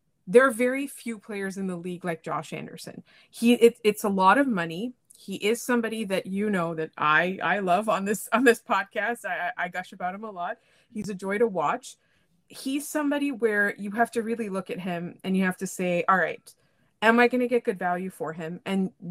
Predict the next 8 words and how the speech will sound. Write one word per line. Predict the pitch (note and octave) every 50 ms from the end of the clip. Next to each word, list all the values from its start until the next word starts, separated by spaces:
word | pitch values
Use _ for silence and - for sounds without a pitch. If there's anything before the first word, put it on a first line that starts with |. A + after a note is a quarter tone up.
| F3 F3
do | E3 G3 A#3 B3 C4
I | C4 A#3+ A#3+
see | - - - A3+ A3+ A3
him | F#3 - G3 F3+ E3+ E3+ E3+ - _ _ _
part | - - A3 G3+ G3 -
of | G3+ F#3+
this | F3+ F#3+ F#3 -
core?" | - - - - G#4 F#4+ - F3 F#3